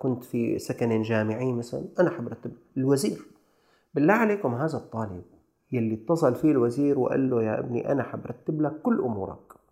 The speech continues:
وخلص بتجيك الأخبار أولا فأول. هلأ هذا بيضطرب لما بيفرح، هذا بيرتاح لما بيتعب،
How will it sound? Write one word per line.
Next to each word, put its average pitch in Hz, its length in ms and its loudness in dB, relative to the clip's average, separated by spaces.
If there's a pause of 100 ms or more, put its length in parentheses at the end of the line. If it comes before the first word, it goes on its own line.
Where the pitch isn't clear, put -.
(880)
وخلص - 460 2
بتجيك 151 380 4
الأخبار 151 580 2
أولا 160 320 4
فأول. 101 360 -4 (500)
هلأ 107 380 0
هذا 113 300 0 (360)
بيضطرب 135 520 0
لما 117 280 0
بيفرح، - 560 -12 (800)
هذا 147 180 10
بيرتاح 151 520 4
لما 143 180 4
بيتعب، 104 460 -6